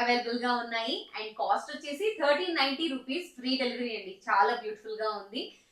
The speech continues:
ఫెస్టివల్స్ కానీ చిన్న చిన్న పార్టీస్, అకేషన్స్ కూడా చాలా బాగుంటుంది.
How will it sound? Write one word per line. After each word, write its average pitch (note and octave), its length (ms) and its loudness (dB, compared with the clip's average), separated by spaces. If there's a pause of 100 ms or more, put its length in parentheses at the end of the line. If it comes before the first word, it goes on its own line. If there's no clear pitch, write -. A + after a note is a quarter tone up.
(180)
ఫెస్టివల్స్ B3+ 520 -4
కానీ G3+ 300 -2 (120)
చిన్న F4 220 -6
చిన్న D4+ 320 -6
పార్టీస్, B3 460 4
అకేషన్స్ A3 520 -6
కూడా A3+ 160 -2 (120)
చాలా G3+ 320 6
బాగుంటుంది. G#3+ 640 -4